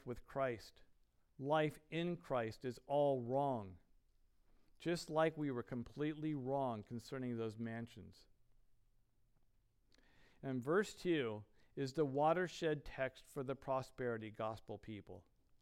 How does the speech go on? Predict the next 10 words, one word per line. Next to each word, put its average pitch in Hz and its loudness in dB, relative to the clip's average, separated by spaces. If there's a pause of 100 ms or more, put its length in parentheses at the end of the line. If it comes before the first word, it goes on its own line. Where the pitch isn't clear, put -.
(600)
as 135 0
well 156 8
as 135 0
many 147 2
who 135 -2
are 131 4
within 131 0
mainstream, 131 -2 (100)
mainstream 147 -2
evangelicalism. 120 -2